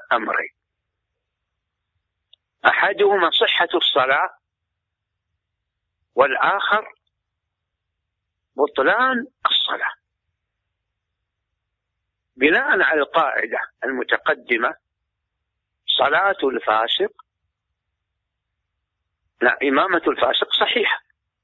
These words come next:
يعني الصلاة خلف المبتدع الذي لم تبلغ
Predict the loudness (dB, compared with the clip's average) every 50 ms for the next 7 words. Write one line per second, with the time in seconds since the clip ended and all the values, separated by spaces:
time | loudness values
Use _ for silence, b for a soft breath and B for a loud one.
0 | _ _ _ _ -2 0 0 2 0 0 0 0 2 2 2 2 0 -2 -6 -20
1 | _ _ _ _ _ _ _ _ _ _ _ _ -8 -2 0 2 2 0 0 0
2 | 0 0 0 -2 -8 _ _ _ _ _ _ _ _ _ _ _ _ _ _ _
3 | _ _ _ _ _ _ _ _ _ _ _ _ _ 0 0 2 2 2 0 -2
4 | -2 0 0 0 0 2 0 -2 -2 -4 _ _ _ _ _ _ _ _ _ _
5 | _ _ _ _ _ _ _ _ _ _ _ _ _ _ 0 0 0 2 0 0
6 | 0 0 0 0 0 0 -2 -2 -2 -2 0 0 0 0 0